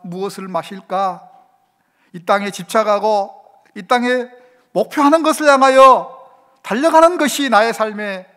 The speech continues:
최고의 관심이 아니고, 어떻게 하면 나의 모든 것을 통하여서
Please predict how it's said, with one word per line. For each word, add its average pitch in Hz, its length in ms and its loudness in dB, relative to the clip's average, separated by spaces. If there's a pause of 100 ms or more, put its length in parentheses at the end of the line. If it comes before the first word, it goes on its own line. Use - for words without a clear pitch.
최고의 311 380 -8
관심이 233 400 -6
아니고, 170 800 -8 (720)
어떻게 339 460 -4
하면 302 460 2 (340)
나의 226 280 -2
모든 302 460 0
것을 330 240 -2
통하여서 196 840 -4